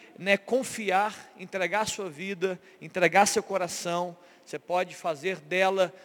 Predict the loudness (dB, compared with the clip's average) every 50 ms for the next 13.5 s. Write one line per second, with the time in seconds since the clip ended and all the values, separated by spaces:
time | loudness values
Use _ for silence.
0 | -18 -10 -8 -6 -6 -6 -2 -2 -2 0 0 0 -2 -2 0 2 4 4 4 2
1 | -2 -10 -14 -14 -8 0 4 6 6 6 6 2 -2 -4 -4 -4 -6 -8 -8 -8
2 | -6 -6 -6 -6 -8 -12 -16 -16 -16 -18 -20 -20 -20 _ _ _ _ _ _ _
3 | _ _ -20 _ -16 -10 -4 -2 -2 -2 -2 0 0 0 0 2 2 2 2 2
4 | 2 -2 -8 -12 -10 -10 -8 -8 -8 -8 -8 -10 -10 -8 -8 -8 -6 -4 -4 -2
5 | -2 -2 -2 -4 -6 -10 -18 _ _ _ _ _ -6 -4 -4 -4 -4 -2 0 2
6 | 2 2 2 0 -2 -2 -4 -8 -12 -14 -18 -20 -20 -20 -20 -10 -2 0 0 2
7 | 4 4 6 4 4 2 -2 -6 4 8 8 8 8 6 2 -6 -8 -6 -6 -6
8 | -6 -4 0 2 4 4 4 4 0 -4 -4 -4 -6 -8 -10 -12 -12 -12 -12 -14
9 | -8 -6 -6 -6 -4 -6 -8 -10 -10 -14 _ _ _ _ _ _ _ -20 _ _
10 | -4 -2 -2 -2 -2 -4 -6 -8 -8 -8 -6 2 4 6 6 6 4 -2 -6 -6
11 | -6 -4 -4 -4 -4 -4 -8 -10 -14 -20 -20 -20 -10 -6 -4 -2 -2 -2 0 0
12 | 2 4 6 6 4 4 -2 -8 -10 -4 2 2 4 2 2 -2 -4 2 4 8
13 | 8 8 6 4 -4 -10 -10 -12 -12